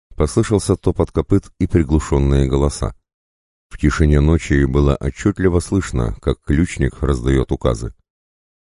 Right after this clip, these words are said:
Волк уже прибрал загон, ещё раз проверил поводки и кнуты для охоты. Коли повезёт, Бронеемир завтра соберётся на охоту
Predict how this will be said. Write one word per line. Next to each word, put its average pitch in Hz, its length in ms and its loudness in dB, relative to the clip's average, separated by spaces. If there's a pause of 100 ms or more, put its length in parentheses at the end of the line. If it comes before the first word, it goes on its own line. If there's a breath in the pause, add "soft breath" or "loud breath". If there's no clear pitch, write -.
(160)
Волк 85 360 2
уже 78 220 2
прибрал 80 400 2
загон, 69 420 0 (440)
ещё 113 320 0
раз 110 160 0
проверил 90 500 4
поводки 73 560 0
и - 160 -2
кнуты 76 400 0
для 67 160 2
охоты. 60 400 -4 (720)
Коли 73 240 4
повезёт, 69 640 2 (300)
Бронеемир 78 720 4
завтра 73 360 0
соберётся 73 480 0
на 69 180 2
охоту 67 460 -2